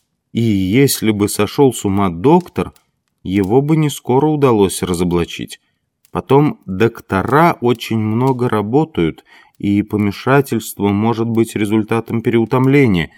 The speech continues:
настаивала Вера. «И всё-таки мне не верится, что он убил МакАртура», сказал Ломбард. «Я уходил ненадолго, он бы просто не успел». Если только он не мчался туда и обратно стремглав.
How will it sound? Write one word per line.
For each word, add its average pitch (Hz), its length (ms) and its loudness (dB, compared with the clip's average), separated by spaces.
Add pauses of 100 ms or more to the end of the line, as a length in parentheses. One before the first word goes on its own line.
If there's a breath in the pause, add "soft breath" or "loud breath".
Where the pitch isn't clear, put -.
(160 soft breath)
настаивала 82 680 -2
Вера. 78 340 -4 (1080)
«И 117 320 4
всё-таки 156 560 0
мне 123 380 4
не 123 180 4
верится, 85 540 0
что - 240 -2
он 87 120 2
убил 101 280 2
МакАртура», 90 760 -2
сказал 78 460 -2
Ломбард. 78 540 -6 (500)
«Я 110 340 4
уходил 127 540 2
ненадолго, 90 840 2
он 107 320 0
бы 127 220 4
просто 160 420 0
не 160 120 6
успел». 107 500 0 (1300)
Если 117 420 -2
только 117 420 -2
он 120 220 2
не 113 80 2
мчался 113 560 0
туда 107 420 0
и 110 60 6
обратно 107 600 0
стремглав. 92 840 -2